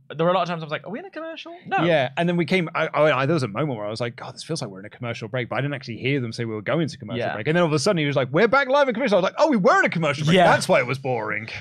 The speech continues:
Speaker 1: Which is so interesting, 'cause there is something about, like, when you w-, watch the Fight T V, um, feed, I think we've spoken about this before, we don't get picture in picture, it just carries on. So it becomes a re-, it's kind of, it becomes kind of a dull experience. And I think that's why sometimes these matches feel, like,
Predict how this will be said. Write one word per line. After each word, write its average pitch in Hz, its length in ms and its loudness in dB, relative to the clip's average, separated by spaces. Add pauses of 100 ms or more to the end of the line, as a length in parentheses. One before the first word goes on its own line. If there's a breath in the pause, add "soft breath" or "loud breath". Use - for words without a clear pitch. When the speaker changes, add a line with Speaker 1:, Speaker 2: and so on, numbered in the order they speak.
Speaker 1:
Which 196 140 0
is 214 100 -6
so 247 180 4
interesting, 196 240 -6
'cause 143 120 -6
there 180 200 -2
is 202 100 -4
something 175 280 -6
about, 156 160 0
like, 139 140 -4 (260)
when 156 280 -2
you 156 160 -6
w-, 135 220 -6
watch 135 320 -4
the 127 100 -6
Fight 123 260 -6
T 117 140 -10
V, 113 440 -8
um, 104 420 -10 (300)
feed, 113 260 -8
I 113 40 -12
think 113 100 -12
we've 110 100 -16
spoken 104 180 -12
about 101 140 -10
this 113 100 -18
before, 107 260 -8 (260 loud breath)
we 135 100 -4
don't 147 180 0
get 117 180 -6
picture 113 180 -8
in 110 80 -8
picture, 113 240 -10
it 120 60 -16
just 120 180 -10
carries 101 300 -8
on. 92 240 -6 (220 loud breath)
So 131 120 -6
it 113 40 -6
becomes 135 420 -6
a 117 60 -10
re-, 117 280 -8
it's - 160 -18
kind 277 200 -14
of, - 60 -16 (580)
it - 40 -14
becomes 196 280 -4
kind 190 160 -2
of 104 40 -6
a 101 40 -16
dull 113 180 -4
experience. 85 560 -12
And 127 80 -6
I 127 60 -6
think 165 160 -10
that's 135 160 -8
why 135 160 -2
sometimes 127 680 -6
these 117 180 -10
matches 104 440 -10
feel, 110 340 -10
like, 85 360 -10